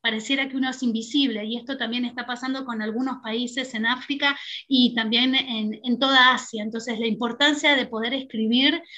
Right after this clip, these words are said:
y de ser visible me parece súper, súper interesante, que es algo que han hecho ustedes, sobre todo en, en lo que es Wiki en español, ¿no?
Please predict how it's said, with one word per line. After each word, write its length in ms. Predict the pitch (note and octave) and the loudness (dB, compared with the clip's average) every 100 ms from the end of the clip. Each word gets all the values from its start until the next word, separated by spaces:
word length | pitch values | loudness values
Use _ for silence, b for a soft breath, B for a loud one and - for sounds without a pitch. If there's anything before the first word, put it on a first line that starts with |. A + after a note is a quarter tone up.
| B - | B -2
y 220 | A#3+ A3 | 0 2
de 240 | A3 A3 | 2 0
ser 320 | G#3+ C4+ C4 B3 | -4 -2 0 2
visible 560 | A#3+ - C#4+ D4 C#4+ C#4+ C4 | 0 2 4 4 2 0 -2
me 140 | A3+ G#3+ | -4 -2
parece 520 | A3 B3 B3 C4 A#3 | -2 -2 0 0 0
súper, 440 | - D4 C#4+ C4+ | -2 -2 2 0
súper 280 | - A#3 B3+ | -2 -8 -4
interesante, 680 | A3+ A3 A3 G#3 G#3+ G3 G3+ | -4 -4 -8 -8 -8 -10 -12
que 100 | G#3+ | -8
es 100 | A#3 | -4
algo 200 | A#3+ A#3+ | -4 -2
que 120 | A3+ | -2
han 120 | A3 | -2
hecho 240 | A#3 C4 A#3 | -4 -4 -6
ustedes, 380 | - B3 C4 | -4 -2 -2
sobre 200 | C4+ G#3+ | -4 -10
todo 200 | G3+ A#3 | -4 -2
en, 220 | A#3+ A3+ - | -2 -4 -6
en 260 | G#3+ G#3 G3+ | -8 -6 -6
lo 120 | G3+ | -6
que 100 | A3+ | -6
es 60 | G#3 | -4
Wiki 300 | B3+ C4 B3 | -4 -4 -4
en 60 | |
español, 500 | G#3+ - A#3+ B3+ G#3+ | -6 -6 -6 -6 -8
¿no? 180 | G#3+ | -10